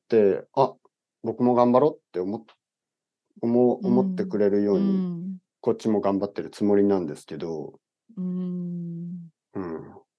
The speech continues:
Speaker 2: なるほど。
Speaker 1: うん。
Speaker 2: はい、はい。わかりました。わかりました。
Speaker 1: 頑張りましょう、
Speaker 2: ね。
Speaker 1: のりこさん。
Speaker 2: そうですね。
Speaker 1: うん。
Speaker 2: 頑張りたいですね。頑張りたいですね。
Speaker 1: <laughs> いや、頑張んなくていいですよ。
Speaker 2: いやいやいや、普通、普通、
Speaker 1: 別に、
Speaker 2: 普通です、
Speaker 1: まあ、それぞれ、
Speaker 2: 普通です。
Speaker 1: それぞれのやり方があるんで。
Speaker 2: はい、はい、はい。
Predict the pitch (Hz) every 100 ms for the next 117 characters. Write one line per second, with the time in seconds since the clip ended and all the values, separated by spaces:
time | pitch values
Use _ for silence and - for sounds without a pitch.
0 | _ _ _ _ _ - 240 277 233 190
1 | 190 180 143 - _ _ - 95 85 80
2 | 80 - _ _ _ _ _ _ _ _
3 | _ _ _ _ _ 185 180 170 165 -
4 | - - _ _ _ 208 - - 240 190
5 | 170 - _ - 160 170 175 180 208 170
6 | 127 123 113 110 95 78 - _ _ _
7 | _ _ - - 233 180 151 - 156 143
8 | _ _ _ _ - 196 185 147 214 208
9 | 190 - 226 - 151 170 - 165 208 247
10 | - 240 240 190 226 - - - - 539
11 | - _ _ _ - 311 127 120 135 226
12 | 208 123 285 262 202 180 160 185 214 202
13 | - - 208 190 180 117 107 156 180 143
14 | 104 95 135 143 120 104 95 101 107 107
15 | 101 101 101 107 143 156 143 143 - -
16 | 160